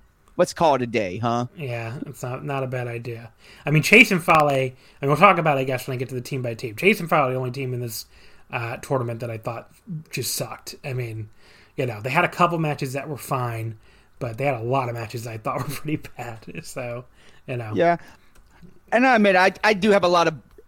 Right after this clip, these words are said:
Speaker 1: bias against the Evil Yujiro team, but Fale and Chase has definitely had the worst of the performances of the two teams.
Speaker 2: Yeah, I, th-, I thought Evil and Yujiro were pretty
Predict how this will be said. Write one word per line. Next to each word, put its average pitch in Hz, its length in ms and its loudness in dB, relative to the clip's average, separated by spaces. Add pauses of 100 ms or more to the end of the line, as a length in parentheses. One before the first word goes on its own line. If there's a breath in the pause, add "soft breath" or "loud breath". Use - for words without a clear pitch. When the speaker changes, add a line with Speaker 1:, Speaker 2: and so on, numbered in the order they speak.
(120)
Speaker 1:
bias 143 600 0
against 123 440 -2
the 131 140 -6
Evil 139 460 -4 (240)
Yujiro 135 640 0
team, 143 440 -2 (480 soft breath)
but 143 300 2 (560)
Fale 202 440 4 (260)
and 147 140 -2
Chase 151 300 0
has 131 160 -4
definitely 131 420 -2
had 123 360 0 (680)
the 127 220 0
worst 143 500 2
of 135 120 -4
the 123 80 -4
performances 123 600 -4
of 110 100 -8
the 113 80 -8
two 110 200 -4
teams. 90 460 -10
Speaker 2:
Yeah, 127 280 -4
I, 202 80 6
th-, 277 140 -2
I 247 100 4
thought 370 160 2
Evil 233 180 2
and 185 80 4
Yujiro 156 240 2
were 127 120 0
pretty 127 320 -4